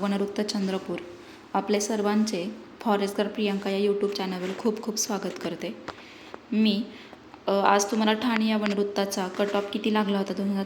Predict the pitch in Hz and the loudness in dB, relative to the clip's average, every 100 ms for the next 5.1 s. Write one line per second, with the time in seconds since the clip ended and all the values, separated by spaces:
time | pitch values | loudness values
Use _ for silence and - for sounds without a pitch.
0 | - 208 196 202 - 180 185 - 170 214 | 0 0 0 -2 -2 -2 -2 -4 -6 -6
1 | 220 - - - 220 214 220 202 202 220 | -8 -12 -10 0 4 6 6 4 6 4
2 | 220 208 214 202 185 185 180 180 214 208 | 4 0 0 -2 -2 -2 -4 -2 2 2
3 | 208 208 196 247 - - - - 190 - | 2 0 0 -2 -6 -16 -14 -2 0 4
4 | 196 208 254 233 220 233 214 214 214 214 | 4 4 4 4 4 4 4 2 -2 0